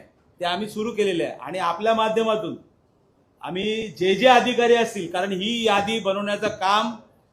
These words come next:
महानगरपालिकाच्या वरती आहे, कलेक्टरवरती नाही.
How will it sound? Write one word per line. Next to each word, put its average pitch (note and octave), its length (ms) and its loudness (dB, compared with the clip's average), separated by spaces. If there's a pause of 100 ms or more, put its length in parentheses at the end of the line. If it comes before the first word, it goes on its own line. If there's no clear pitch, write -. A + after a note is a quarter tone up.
(140)
महानगरपालिकाच्या A3 1800 2
वरती G#3+ 260 2
आहे, G#3 200 4
कलेक्टरवरती G3 680 -4
नाही. E3 280 -2